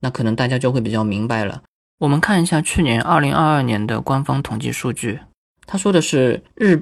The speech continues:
本所有的留学生当中，中国留学生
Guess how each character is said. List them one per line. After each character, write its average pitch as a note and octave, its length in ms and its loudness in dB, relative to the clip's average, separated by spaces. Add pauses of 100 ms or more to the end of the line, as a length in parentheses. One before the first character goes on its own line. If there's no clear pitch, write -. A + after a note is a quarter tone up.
(100)
本 G#2 280 2
所 B2+ 320 4
有 D#3+ 140 6
的 A#2+ 100 0
留 G#2 160 0
学 A#2 200 -2
生 A#2+ 360 -2
当 C3 220 4
中， B2+ 340 0
中 F3+ 200 4
国 C3 160 4
留 B2 160 2
学 C3 120 -2
生 C3+ 240 -2